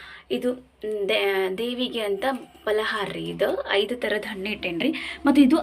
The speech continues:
ಐದು ಥರದ, ಆ, ಹಣ್ಣಿನ ಎಲೆಗಳ್ರಿ ಇವೆಲ್ಲ. ಇವ್ರು ಇಡ್ಬೇಕಂತ ನೋಡ್ರಿ, ಇದು ಇಡ್ಬೇಕಂತ, ಇದು ಯಾಕೆ ಇಡ್ಬೇಕು ಅನ್ನೋದನ್ನ ಹೇಳ್ತೀನ್ರಿ ನಿಮಗೆ. ಈಗ ಬರ್ರಿ, ಈ ಕಳಸ ತ-, ಕಸ್-, ಕಳಸ ಇಡ್ಲಿಕ್ಕೆ ರೀ. ಆಮೇಲೆ ರೀ, ಫಸ್ಟಿಗೆ ನಾವು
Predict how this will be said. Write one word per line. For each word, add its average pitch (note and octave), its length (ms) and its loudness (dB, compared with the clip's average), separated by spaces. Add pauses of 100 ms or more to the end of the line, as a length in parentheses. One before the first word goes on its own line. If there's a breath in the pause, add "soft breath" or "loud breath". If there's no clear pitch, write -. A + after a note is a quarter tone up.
(120)
ಐದು C4 360 8
ಥರದ, G#3 340 4 (540 loud breath)
ಆ, G#3+ 80 4 (640)
ಹಣ್ಣಿನ C4 520 10 (140)
ಎಲೆಗಳ್ರಿ A3 680 6
ಇವೆಲ್ಲ. F#3 340 0 (400 loud breath)
ಇವ್ರು C#4 160 6
ಇಡ್ಬೇಕಂತ B3 720 6
ನೋಡ್ರಿ, E3+ 280 -4
ಇದು F#3 240 -2
ಇಡ್ಬೇಕಂತ, A3 680 0
ಇದು A3 280 0
ಯಾಕೆ A3 340 2
ಇಡ್ಬೇಕು F3 260 2
ಅನ್ನೋದನ್ನ G3+ 360 0
ಹೇಳ್ತೀನ್ರಿ G#3+ 560 2
ನಿಮಗೆ. - 680 -4 (340 loud breath)
ಈಗ D4 220 4
ಬರ್ರಿ, B3 440 4 (280 loud breath)
ಈ B3 60 -2
ಕಳಸ A#3+ 380 2
ತ-, D4 100 0
ಕಸ್-, B3 440 0
ಕಳಸ B3+ 360 4
ಇಡ್ಲಿಕ್ಕೆ G#3 420 2
ರೀ. A#3 120 2 (440 loud breath)
ಆಮೇಲೆ A#3 260 -2
ರೀ, B3+ 100 -4
ಫಸ್ಟಿಗೆ B3+ 680 -2
ನಾವು A3+ 440 -2